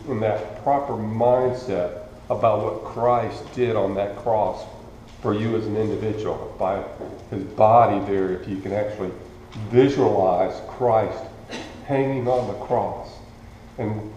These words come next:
Robert, there's some things that he's made mention in the past that there's some things that are just, he has a really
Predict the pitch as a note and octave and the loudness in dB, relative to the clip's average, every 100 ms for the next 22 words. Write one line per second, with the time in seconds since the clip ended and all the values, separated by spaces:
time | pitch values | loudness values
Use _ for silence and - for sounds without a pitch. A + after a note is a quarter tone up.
0 | - A#2+ C#3+ D3 C3+ - - - - - | -2 8 8 8 4 0 -6 -12 -10 -2
1 | C#3 - E3+ - D#3 C#3+ - - A#2 A#2+ | 0 4 4 6 4 2 2 -2 -2 -8
2 | - - - D#3 C3+ C3 B2+ C3+ C3 B2 | -14 -14 -12 -8 -6 -6 2 4 6 6
3 | C3 C3 C3 A2+ G#2+ - - - A2+ F#2+ | 4 4 0 -4 -6 -12 -10 -2 0 2
4 | C#3 C3+ - G3 F#3 - - - - - | 4 6 4 2 -4 -6 -16 -20 -6 0
5 | A#2+ - D#3+ D#3+ C3 - A2+ G2+ F#2+ - | 0 4 4 4 2 2 2 2 0 2
6 | B2+ A#2 - - - - - - - - | 2 2 -2 -10 -16 -20 -20 -20 -20 -20
7 | - - F#3+ G#2+ A2 G#2 B2 C3 C3 | -10 4 8 8 8 6 8 10 8